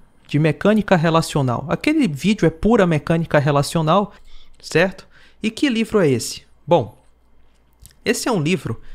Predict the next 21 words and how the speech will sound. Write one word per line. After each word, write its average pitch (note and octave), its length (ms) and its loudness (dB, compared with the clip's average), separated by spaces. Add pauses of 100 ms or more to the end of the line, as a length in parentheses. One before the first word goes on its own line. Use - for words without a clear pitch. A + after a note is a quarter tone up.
(160)
que - 80 0
é D#3+ 60 2
dividido D3+ 720 -4 (160)
em C#3+ 140 0
duas E3 320 -2
partes. - 580 -8 (520)
Na G#3+ 120 0
primeira A3 380 -2
parte, D3 600 -4
o D3+ 120 -2
autor C#3 540 -2 (160)
descreve C#3 680 -4 (420)
a B2 120 -4
física G#3 640 -4
velha, A2+ 580 -4
o D3 140 0
mundo G3+ 480 -2
velho, A2+ 480 -2
como C#3+ 160 -2
ele C3+ 100 -2
coloca. A2+ 460 -4